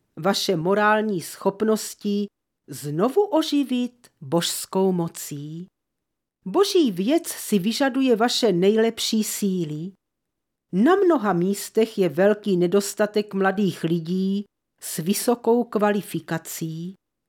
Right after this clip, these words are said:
Je zapotřebí takových lidí, kterým by bylo možné svěřit práci na rozlehlých, ke žni dozrálých polích.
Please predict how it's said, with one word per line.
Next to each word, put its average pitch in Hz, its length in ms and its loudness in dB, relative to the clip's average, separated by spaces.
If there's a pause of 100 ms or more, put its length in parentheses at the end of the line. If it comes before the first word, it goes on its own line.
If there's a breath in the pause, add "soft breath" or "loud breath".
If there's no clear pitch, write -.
(420)
Je 262 200 4
zapotřebí 381 840 2
takových 185 640 -2
lidí, 180 720 -4 (360)
kterým 220 540 0
by 233 120 0
bylo 233 300 0
možné 208 480 2
svěřit 208 600 -2
práci 185 840 -4 (380)
na 165 200 0
rozlehlých, 202 1080 0 (380)
ke 415 140 4
žni 220 300 -2
dozrálých 220 800 2
polích. 160 800 -6